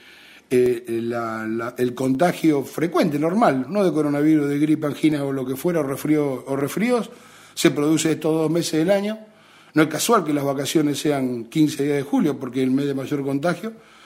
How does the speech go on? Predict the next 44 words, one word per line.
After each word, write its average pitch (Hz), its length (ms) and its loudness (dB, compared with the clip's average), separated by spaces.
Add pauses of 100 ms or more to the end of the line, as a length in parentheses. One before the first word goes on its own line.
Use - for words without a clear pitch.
(300)
Por 160 120 6
eso 156 200 2
creo 160 120 -2
que 147 80 -2
tampoco 139 400 0
van 151 120 2
a 147 60 0
empezar 135 260 -2
la 135 160 -4
clase 139 240 -4
hasta 135 180 -4
agosto, 185 380 0
porque 127 320 -2
evidentemente 135 600 -2
de 135 40 -2
esta 131 180 -6
forma 151 380 0
evitamos 143 480 0
el 131 60 -4
contagio, 135 420 -4
que 131 80 -4
los 131 140 -2
chicos 156 320 -4
lleven 143 260 0
alguna 143 280 0
enfermedad 131 440 -2
a 127 40 -8
su 127 120 -8
casa. - 360 -10 (680)
El 156 140 2
otro 156 240 2
día 165 140 4
en 156 80 2
la 143 180 0
reunión 151 320 2
del 151 100 -2
Comité 147 300 0
de 151 100 -2
Crisis 151 320 0
Departamental, 143 680 -2
justamente 143 520 -2
el 135 100 -2
doctor 131 360 -6
Cagliero, 196 500 -2